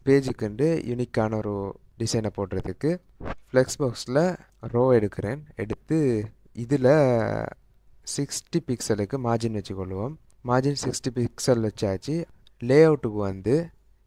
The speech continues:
space between கொடுத்துக்கொள்றேன். இங்க row horizontal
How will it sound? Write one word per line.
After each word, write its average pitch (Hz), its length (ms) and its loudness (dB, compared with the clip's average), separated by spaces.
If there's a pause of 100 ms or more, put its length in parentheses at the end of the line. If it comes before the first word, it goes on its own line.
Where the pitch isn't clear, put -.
space - 480 2
between 127 360 -2
கொடுத்துக்கொள்றேன். 104 640 -2 (360)
இங்க 139 480 4 (180)
row 123 480 0 (100)
horizontal 117 520 0